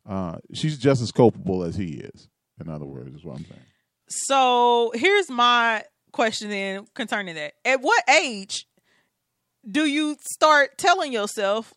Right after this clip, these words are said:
Speaker 2: that you too old to be saying, "Oops"? Uh, I mean, at what age do you stop, uh, getting quote unquote caught up? Because listen,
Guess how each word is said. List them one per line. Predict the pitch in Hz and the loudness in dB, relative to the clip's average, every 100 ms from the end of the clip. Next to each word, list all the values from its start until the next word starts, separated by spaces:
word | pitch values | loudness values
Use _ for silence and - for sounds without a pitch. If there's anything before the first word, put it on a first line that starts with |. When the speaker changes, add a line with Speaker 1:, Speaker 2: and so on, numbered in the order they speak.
| _ 220 | _ -6
Speaker 2:
that | 240 247 240 240 - _ _ _ _ _ _ _ - | -2 0 0 -2 -6 _ _ _ _ _ _ _ -2
you | 294 | 0
too | 392 381 | 4 4
old | 302 320 294 | 6 4 2
to | 254 | -6
be | 269 | -6
saying, | 294 262 254 | -4 -2 -2
"Oops"? | 294 - - - _ | -2 -4 -12 -12 _
Uh, | 247 220 - 220 | -6 -6 -12 -4
I | 254 | 0
mean, | 269 269 254 247 | 0 -2 0 2
at | 254 | 4
what | 311 285 | 4 4
age | 302 311 | 2 2
do | 202 254 | -2 -6
you | 262 254 | -8 -10
stop, | - - 277 254 240 _ _ _ _ _ _ _ _ _ _ _ _ _ _ _ _ 226 | -14 0 2 4 0 _ _ _ _ _ _ _ _ _ _ _ _ _ _ _ _ 0
uh, | 233 214 190 | 2 2 -2
getting | 180 262 208 - | -4 -6 -6 -18
quote | - 262 240 | 0 2 4
unquote | 226 - 233 - | 0 0 -2 -2
caught | - 277 254 | 4 8 8
up? | 262 233 _ | 6 0 _
Because | 180 - 233 220 214 | -12 -2 2 2 0
listen, | 247 214 156 165 | -2 -4 -8 -14